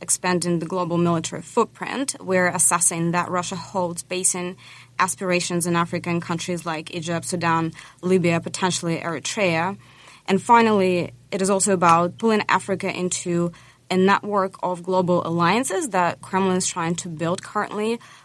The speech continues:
partially with a goal to gain global acceptance of, uh, its activities internationally. And one of the deals that Kremlin hopes to sign at the Sochi summit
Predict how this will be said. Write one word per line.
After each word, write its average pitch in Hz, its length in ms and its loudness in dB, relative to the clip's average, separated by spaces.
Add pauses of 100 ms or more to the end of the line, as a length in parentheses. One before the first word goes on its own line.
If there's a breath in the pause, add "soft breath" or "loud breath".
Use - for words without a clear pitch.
(120)
partially 262 460 2
with 208 180 0
a 196 60 0
goal 196 480 4
to 185 480 0 (400 soft breath)
gain 202 320 6
global 185 400 2
acceptance 196 720 -2
of, 175 480 0
uh, - 180 0
its - 180 -4
activities 196 600 -4
internationally. 175 880 -4 (300 loud breath)
And 190 160 2
one 202 120 6
of 202 140 2
the 190 80 0
deals 190 500 0 (140)
that 165 420 2 (120)
Kremlin 190 320 0
hopes 180 240 -4
to - 80 -6
sign 185 440 2
at 170 120 -2
the 165 60 -8
Sochi 180 380 -4
summit 247 480 -2